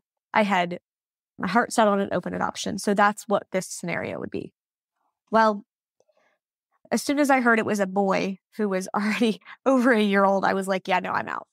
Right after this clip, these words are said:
So, but of course I texted my husband and just let him know, like, "Hey, this came up." And then I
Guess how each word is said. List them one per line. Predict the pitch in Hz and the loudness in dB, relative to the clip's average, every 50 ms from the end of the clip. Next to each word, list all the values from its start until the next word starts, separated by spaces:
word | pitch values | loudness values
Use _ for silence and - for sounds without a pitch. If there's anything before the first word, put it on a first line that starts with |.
| _ _ _ _ _ _ _ _ _ _ | _ _ _ _ _ _ _ _ _ _
So, | - - 254 247 240 240 240 | -4 0 0 2 2 2 2
but | 269 285 | 0 0
of | 269 - | 2 2
course | 302 302 294 - | 0 2 2 0
I | 302 | -2
texted | 285 - 262 254 - - 277 262 | 2 0 0 -2 0 -4 -2 -2
my | 294 302 | 0 2
husband | 269 220 208 196 202 208 214 | 2 2 2 2 -2 -2 -2
and | 208 196 | -2 -4
just | 202 - - | -6 -4 0
let | 214 196 202 | 0 0 0
him | 202 202 | 0 0
know, | 190 185 185 185 185 | 0 0 0 0 0
like, | 185 185 185 - | 0 -2 -2 -2
"Hey, | - 226 220 214 214 214 | 0 2 2 2 2 2
this | 202 202 202 - | 0 -4 -6 -6
came | - - 202 202 190 | -6 -4 -4 -2 0
up." | 185 185 185 185 - - _ _ _ _ _ _ _ _ _ _ | 0 0 0 0 -4 -8 _ _ _ _ _ _ _ _ _ _
And | - 220 220 220 | 0 2 2 2
then | 220 214 | 4 4
I | 214 214 208 214 220 240 - | 4 4 4 4 2 0 -4